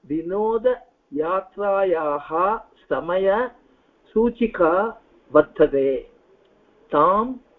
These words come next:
दृष्ट्वा तः पर्यन्तम् उपयुज्य कालस्य अवधिम्, अवधिं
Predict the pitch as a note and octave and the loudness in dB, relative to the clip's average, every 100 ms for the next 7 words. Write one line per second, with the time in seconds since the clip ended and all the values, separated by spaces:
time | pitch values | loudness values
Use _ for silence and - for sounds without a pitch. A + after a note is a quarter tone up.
0 | _ D#3+ E3+ - D#3+ D3+ D#3 F3+ G3+ _ | _ -2 -2 -2 2 4 4 -2 -8 _
1 | _ _ F3 E3 A3 C4 C4 - _ _ | _ _ 2 2 4 2 2 -8 _ _
2 | _ - D3 D#3 D#3 C#3 C3 D3 E3 G#3 | _ 0 2 2 2 0 -6 -6 -4 -8
3 | G#3 - _ _ _ _ _ D3+ G3 G3 | -8 -14 _ _ _ _ _ 8 8 8
4 | F#3+ D3+ _ _ _ G3 F#3+ A#3+ - _ | 0 -8 _ _ _ 2 2 0 -8 _
5 | _ _ _ _ _ _ _ _ _ _ | _ _ _ _ _ _ _ _ _ _
6 | - D3+ E3 E3 D3 - D3+ D3+ F#3+ G#3+ | -10 -6 -4 -2 -4 -4 -4 -2 -2 -6
7 | _ _ _ _ _ _ A#4+ A#4+ _ _ | _ _ _ _ _ _ _ _ _ _
8 | _ _ _ _ _ _ C3+ D3+ E3+ F3+ | _ _ _ _ _ _ -8 -4 0 0
9 | F3+ F#3 F3 F#3+ F#3 F#3 - D3+ E3+ E3+ | 2 2 0 -4 -6 -8 -6 4 4 4
10 | G#3 B3 | 0 0